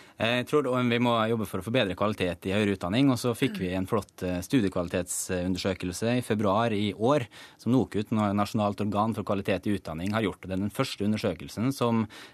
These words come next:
er ute på alle institusjonene, der studentene selv kan melde inn hva de syns om kvaliteten på norsk høyere utdanning.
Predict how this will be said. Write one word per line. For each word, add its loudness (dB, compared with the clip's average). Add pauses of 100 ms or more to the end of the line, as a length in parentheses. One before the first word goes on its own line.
er -2
ute -8
på 4
alle 2
institusjonene, 0
der 0
studentene -2
selv 0
kan 0
melde 2
inn -4
hva -2
de 2
syns 0
om 0
kvaliteten -2
på -4
norsk -8
høyere -4
utdanning. -2